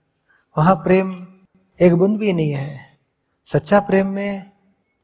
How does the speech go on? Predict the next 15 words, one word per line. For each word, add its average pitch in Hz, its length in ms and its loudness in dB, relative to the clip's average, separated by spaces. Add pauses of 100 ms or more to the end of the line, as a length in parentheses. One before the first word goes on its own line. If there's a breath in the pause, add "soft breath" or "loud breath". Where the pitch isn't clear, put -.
बहुत 170 340 2
अलग 165 220 -2
प्रकार 151 300 -4
का 147 100 -4
रहता 143 300 -6
है। 147 80 -8
जो 151 160 -8
निरुमा 160 360 0
का 156 160 -4
प्रेम 151 320 -4
है, 151 160 -8
दादाजी 147 440 -2
का 151 160 -6
प्रेम 147 320 -6
है 147 220 -18